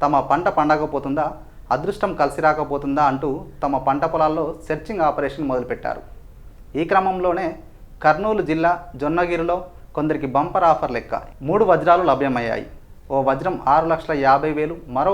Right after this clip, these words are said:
వజ్రం రెండు లక్షల యాభై వేలకు విక్రయించగా, ఇంకో వజ్రం లక్ష ఇరవై వేలకు ఓ వ్యాపారి కొనుగోలు చేశాడు. మూడు రోజుల్లో నాలుగు వజ్రాలు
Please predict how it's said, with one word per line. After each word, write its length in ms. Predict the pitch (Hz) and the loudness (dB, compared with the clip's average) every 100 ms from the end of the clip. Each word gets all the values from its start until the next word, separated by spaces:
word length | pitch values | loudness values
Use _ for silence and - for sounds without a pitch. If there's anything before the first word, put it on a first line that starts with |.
| 180 | 2
వజ్రం 260 | 165 175 143 | 0 -2 -2
రెండు 140 | 139 165 | -2 0
లక్షల 200 | 165 - 151 | 0 -2 2
యాభై 240 | 135 139 156 | 4 4 2
వేలకు 240 | 147 156 151 | -2 -4 -6
విక్రయించగా, 480 | 120 151 143 135 165 170 - - - - - 147 | -6 -4 -4 -2 -2 -2 -6 -18 -20 -20 -4 0
ఇంకో 160 | 180 208 | 4 4
వజ్రం 260 | 175 156 170 123 | 4 2 -2 0
లక్ష 180 | 131 - 214 180 | 0 2 2 2
ఇరవై 200 | 170 160 | 2 2
వేలకు 280 | 156 160 165 - | 2 0 -2 -4
ఓ 40 | 139 127 | -2 2
వ్యాపారి 380 | 135 151 170 160 143 | 2 4 0 0 -2
కొనుగోలు 320 | 143 147 143 123 | -2 0 -2 -4
చేశాడు. 320 | 117 - - - - - - - | -6 -6 -8 -14 -20 -20 -18 -2
మూడు 140 | 156 202 202 | 4 6 6
రోజుల్లో 320 | 196 202 202 143 | 4 0 0 4
నాలుగు 220 | 143 180 160 | 4 4 2
వజ్రాలు 280 | 151 160 175 | 2 2 2